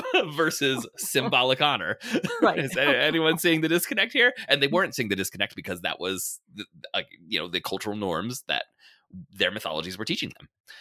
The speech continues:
Speaker 2: Yeah.
Speaker 1: Uh, and, and this story of Achilles and his lost honor and how that is defining him, uh, e-, e-, even as, as, like, I, I think we wanna say, like, fighting with your fellow soldiers, that's where your honor is.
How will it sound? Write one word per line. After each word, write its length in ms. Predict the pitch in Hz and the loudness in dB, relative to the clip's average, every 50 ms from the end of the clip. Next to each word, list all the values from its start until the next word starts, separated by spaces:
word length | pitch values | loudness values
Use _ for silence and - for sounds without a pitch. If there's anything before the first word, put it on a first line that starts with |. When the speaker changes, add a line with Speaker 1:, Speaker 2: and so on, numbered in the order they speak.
| - - - | -20 -14 -6
Speaker 2:
Yeah. 160 | 202 214 196 | -4 -2 0
Speaker 1:
Uh, 200 | 90 85 87 82 - - | 2 2 2 2 0 -2
and, 280 | 95 98 92 87 87 - - | 0 0 0 0 -2 -2 -4
and 220 | 92 87 87 87 | -4 -6 -4 -4
this 160 | 90 98 - - | -4 -4 -4 -4
story 240 | - - 120 104 101 | -4 -2 0 0 0
of 80 | 98 | -2
Achilles 460 | 101 - - 240 190 131 131 131 131 - | -2 -2 0 0 2 2 0 0 -2 -2
and 320 | 85 92 90 90 87 - _ _ _ _ _ | -2 -2 -2 -4 -6 -12 _ _ _ _ _
his 380 | _ - - 123 131 123 107 - - - | _ -2 0 0 0 -2 -4 -12 -16 -14
lost 460 | 87 101 104 101 104 120 - - - - | -8 -4 -2 -2 -2 -2 -4 -6 -6 -4
honor 460 | 92 107 127 127 98 82 87 92 - - | 0 0 2 2 2 0 -2 -2 -4 -2
and 180 | - 90 90 90 | -2 -4 -2 -2
how 440 | - - 90 85 85 90 - - _ - 92 | -4 -4 -2 -2 -2 -4 -6 -8 _ -10 -4
that 300 | 104 92 101 - - - - - _ _ _ _ _ _ _ _ _ _ _ _ _ - | -2 -2 -2 -2 -4 -6 -12 -12 _ _ _ _ _ _ _ _ _ _ _ _ _ -16
is 220 | 104 120 110 90 | -12 -10 -10 -8
defining 560 | 76 110 - - - 117 117 175 214 156 73 - | -6 -8 -8 -4 -2 0 0 0 0 -2 -4 -6
him, 300 | - 60 62 71 87 113 _ _ _ _ _ - - - _ _ | -6 -8 -8 -8 -10 -14 _ _ _ _ _ -20 -20 -20 _ _
uh, 460 | - 87 80 78 78 78 76 73 69 62 - - | 0 0 2 2 0 0 -2 -2 -4 -6 -8 -10
e-, 560 | - 92 98 80 76 78 60 50 60 73 - - | -12 -12 -10 -10 -12 -14 -14 -16 -18 -20 -20 -16
e-, 160 | - 87 87 - | -12 -12 -10 -8
even 260 | - 117 113 110 113 98 | -6 -4 -2 -2 0 0
as, 160 | 95 92 87 - | 0 -2 -2 -2
as, 260 | - 92 80 82 - - | -2 -2 -2 -2 -4 -4
like, 180 | 90 85 - - | -4 -4 -4 -2
I, 140 | - 82 78 - | -4 -2 -2 -2
I 60 | - 82 | -4 -6
think 180 | - 82 - 85 | -8 -8 -8 -6
we 60 | 82 | -6
wanna 200 | 85 82 78 78 | -4 -4 -6 -6
say, 120 | - 71 | -6 -6
like, 160 | 67 73 - - 85 80 76 - _ _ 62 60 | -6 -8 -8 -12 -16 -20 -20 -20 _ _ -20 -20
fighting 400 | - - - - 73 76 78 85 | -20 -12 -8 -4 -4 -4 -4 -4
with 180 | 87 87 - - | -6 -6 -6 -4
your 140 | 90 85 82 | -4 -4 -2
fellow 200 | - 95 92 107 | -2 -2 -2 -2
soldiers, 340 | - 180 220 285 110 90 | 0 -2 -2 -2 -2 -4
that's 180 | - 90 - - | -4 -6 -6 -2
where 80 | 127 113 | -2 0
your 160 | 104 - - | 0 0 0
honor 220 | 85 110 131 120 87 | -2 -2 -2 0 -2
is. 300 | 73 69 76 - - - | -2 -2 -2 -4 -8 -10